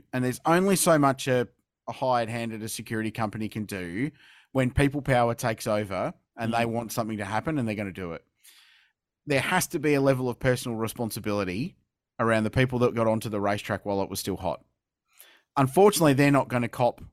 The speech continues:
Speaker 1: anything for it. It's the Australian Grand Prix Corporation that's getting hauled through the coals here by the F I A and by the press. And that it was sad that the number one story in the Melbourne media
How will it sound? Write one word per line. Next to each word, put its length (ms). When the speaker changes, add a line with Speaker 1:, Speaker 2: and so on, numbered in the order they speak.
Speaker 1:
anything 340
for 400
it. 200
It's 160
the 80
Australian 340
Grand 180
Prix 160
Corporation 560
that's 160
getting 400
hauled 380
through 200
the 60
coals 360
here 260
by 280
the 140
F 120
I 320
A 120
and 200
by 200
the 80
press. 540
And 320
that 260
it 180
was 200
sad 460
that 120
the 60
number 240
one 180
story 380
in 80
the 60
Melbourne 400
media 480